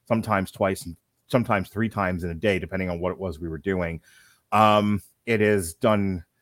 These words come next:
not irreparable damage to my, to my, uh,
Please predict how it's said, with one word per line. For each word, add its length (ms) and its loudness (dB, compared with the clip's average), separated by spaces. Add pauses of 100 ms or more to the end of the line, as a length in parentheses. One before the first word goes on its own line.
(800)
not 220 8
irreparable 580 6
damage 400 -6
to 100 -2
my, 400 -2 (340)
to 120 -6
my, 300 -4
uh, 380 -10